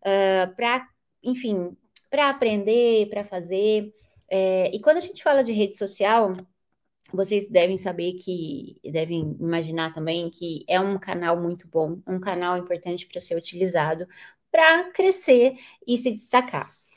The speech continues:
E aí, fazendo esse link com o storytelling, ah, eu vejo que as pessoas têm um desafio muito grande com isso, né? Só que quando eu, eu fico pensando, eu falo assim, gente,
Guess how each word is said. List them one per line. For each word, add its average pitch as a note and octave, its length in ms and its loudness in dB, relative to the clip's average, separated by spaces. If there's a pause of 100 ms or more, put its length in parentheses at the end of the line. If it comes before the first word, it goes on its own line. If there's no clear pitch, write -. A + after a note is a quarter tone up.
(580)
E C#4+ 120 4
aí, F4 200 8
fazendo C#4+ 340 6
esse B3 160 2
link G#3 280 2
com G3+ 100 -2
o G3 60 2
storytelling, G3 960 4
ah, A#3 500 2
eu B3 140 6
vejo C4 220 4
que C4 60 0
as C4 100 -2
pessoas B3+ 280 -4
têm B3 160 -2
um B3 200 2
desafio B3+ 480 0
muito C4 280 -2
grande G#3 440 2
com G3 200 -4
isso, D#3 400 -8
né? F3+ 220 -4
Só E4 220 0
que F4 160 -4
quando G#4+ 540 4
eu, G#3 300 6
eu G#3 80 2
fico G#3+ 260 -6
pensando, G3+ 480 -2
eu G#3 60 -2
falo G#3 220 -6
assim, G#3 220 -6
gente, G3 520 -4